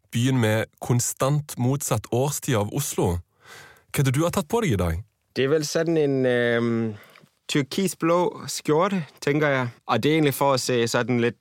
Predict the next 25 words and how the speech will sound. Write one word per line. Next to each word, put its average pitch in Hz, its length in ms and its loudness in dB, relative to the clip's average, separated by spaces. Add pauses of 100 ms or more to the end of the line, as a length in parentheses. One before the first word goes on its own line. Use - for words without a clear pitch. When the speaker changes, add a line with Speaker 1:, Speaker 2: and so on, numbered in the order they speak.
(160)
Speaker 2:
litt 156 320 0
sommeragtig 131 880 0
og 113 100 0 (160)
litt 135 220 0
respektabel 113 840 -2
ut. 120 400 -2
Eh, 104 400 0
liksom 123 640 0 (560)
en 117 160 0
riktig 123 320 -2
T 156 220 0
V-journalist, 110 640 -2
så 123 100 2
har 117 140 2
jeg 120 100 0
ikke 123 80 -4
noen 123 160 0
bukser 123 320 -2
på, 104 220 -2 (100)
selvfølgelig, 104 640 -4
nedenunder 110 480 0
bordet. 98 400 -2 (160)
Men 107 220 -2 (1080)
Speaker 1:
<laughs> - 1200 -10
Og 151 80 2